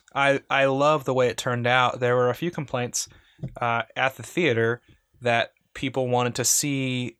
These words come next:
you know, these other Winter Soldiers, these super Winter Soldiers. They wanted to see them fight, you know, Captain America and Iron Man and all these guys,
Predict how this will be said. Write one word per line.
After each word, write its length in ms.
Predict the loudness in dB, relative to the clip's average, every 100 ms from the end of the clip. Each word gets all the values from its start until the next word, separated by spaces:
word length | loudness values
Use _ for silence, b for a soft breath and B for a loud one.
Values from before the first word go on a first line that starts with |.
| _
you 180 | -10 -4
know, 140 | -2 0
these 240 | 0 0
other 260 | 0 2 2
Winter 300 | 0 -2 -4
Soldiers, 500 | -2 -2 -2 -4 -4
these 300 | -6 -8 -10 b b b
super 520 | -2 0 0 0 0
Winter 240 | 2 2 0
Soldiers. 520 | 0 0 0 0 0
They 120 | 0
wanted 220 | 2 0 0
to 60 |
see 180 | 0 2
them 180 | 0 -2
fight, 340 | 0 0 0 -6 _
you 320 | -20 -10 -6
know, 140 | -4
Captain 340 | -2 -2 0 -2
America 600 | -2 -2 -2 0 -2 -2
and 80 | -6
Iron 300 | -6 -4 -4
Man 260 | -4 -4 -6
and 100 | -6
all 140 | -6
these 180 | -4 -4
guys, 420 | 0 0 0 -4